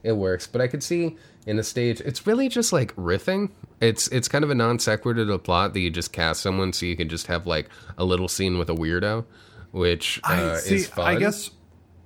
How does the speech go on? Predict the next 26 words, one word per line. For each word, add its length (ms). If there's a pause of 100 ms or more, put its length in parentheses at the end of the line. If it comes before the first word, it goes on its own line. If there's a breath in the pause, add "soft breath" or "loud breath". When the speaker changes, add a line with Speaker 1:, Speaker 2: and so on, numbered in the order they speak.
(520)
Speaker 2:
uh, 340
f-, 240 (180)
for 260
me, 540 (1120)
I 120
don't 160
know 160
if 140
maybe 260
I'm 160
just 220
to 80
the 80
point 260
in 80
my 120
life 260
where 100
I'm 120
a 100
little 240
bit 160
over 260
Bill 180
Murray's 300
shtick, 540